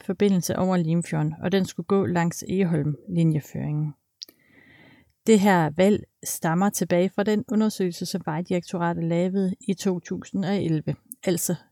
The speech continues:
den såkaldte V V M-undersøgelse. Og trafikberegningerne, de blev konsolideret i to tusind og fjorten. Inden vi lige går videre, så skal vi lige se, hvad er det, den tredje Limfjordsforbindelse over Egholm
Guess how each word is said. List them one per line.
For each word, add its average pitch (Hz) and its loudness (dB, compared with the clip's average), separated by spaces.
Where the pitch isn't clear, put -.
den 185 0
såkaldte 175 2
V 180 0
V - -2
M-undersøgelse. 147 -2
Og 180 -2
trafikberegningerne, 190 0
de 190 -2
blev 175 2
konsolideret 165 0
i 196 -2
to 170 -6
tusind - -8
og 185 -2
fjorten. - -12
Inden 196 8
vi 208 6
lige 208 8
går 196 6
videre, 220 4
så - -2
skal - -2
vi 226 2
lige 240 6
se, 233 4
hvad 202 4
er 208 4
det, 208 2
den 190 2
tredje 196 2
Limfjordsforbindelse 180 0
over 175 -2
Egholm 180 0